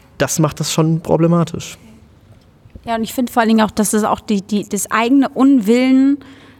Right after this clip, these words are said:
Speaker 2: am Aufklären zeigt. Also das nicht von sich aus, „Okay, ich, das möchte ich jetzt mitteilen“, sondern wirklich nur, wenn gefragt wird,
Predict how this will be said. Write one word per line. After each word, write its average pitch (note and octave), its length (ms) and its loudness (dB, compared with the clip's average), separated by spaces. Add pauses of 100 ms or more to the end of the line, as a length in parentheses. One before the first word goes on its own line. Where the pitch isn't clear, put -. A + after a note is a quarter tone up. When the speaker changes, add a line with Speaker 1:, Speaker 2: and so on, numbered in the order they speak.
(220)
Speaker 2:
am A3 200 0
Aufklären F3 640 -2
zeigt. E3+ 500 -6 (160)
Also G3+ 140 0
das A#3 260 -2
nicht B3+ 240 2
von C4+ 160 2
sich C#4+ 220 -2
aus, C4 180 -2
„Okay, - 260 -4
ich, - 280 -10
das - 240 -2
möchte C4 260 0
ich G#3 80 -4
jetzt F#3 220 -4
mitteilen“, E4 580 -2
sondern B3+ 220 -2
wirklich C#4+ 260 -8
nur, C#4+ 320 4 (300)
wenn G4 220 -2
gefragt - 480 -12
wird, D4+ 120 -6